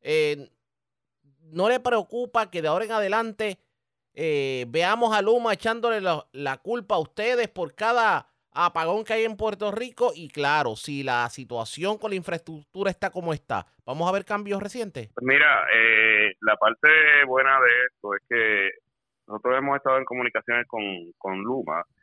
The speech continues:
Speaker 2: eh, con su equipo gerencial y con su nuevo presidente, y, y esa dinámica la, la, la, de trabajo la hemos establecido de una manera bien buena. O sea,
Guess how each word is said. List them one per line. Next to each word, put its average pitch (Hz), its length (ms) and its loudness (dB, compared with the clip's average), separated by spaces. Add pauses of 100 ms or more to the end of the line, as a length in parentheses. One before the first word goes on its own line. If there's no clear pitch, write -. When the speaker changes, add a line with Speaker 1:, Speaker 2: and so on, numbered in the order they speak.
(420)
Speaker 2:
eh, 98 320 2
con 85 140 -6
su 95 140 -10
equipo 104 260 -6
gerencial 117 680 2
y 123 60 -12
con 104 240 -6
su 107 80 -8
nuevo 98 240 -2
presidente, 120 760 0
y, 92 300 0
y 95 480 -2
esa 113 220 0
dinámica 117 840 2
la, 95 380 2 (420)
la, 82 400 0 (420)
la, 87 420 0 (100)
de 101 140 -2
trabajo 107 500 0
la 92 140 2
hemos 104 200 -6
establecido 113 480 -2
de 107 60 -2
una 95 140 -4
manera 104 280 0 (220)
bien 98 260 -4
buena. 87 360 -2
O - 600 -8
sea, 101 180 4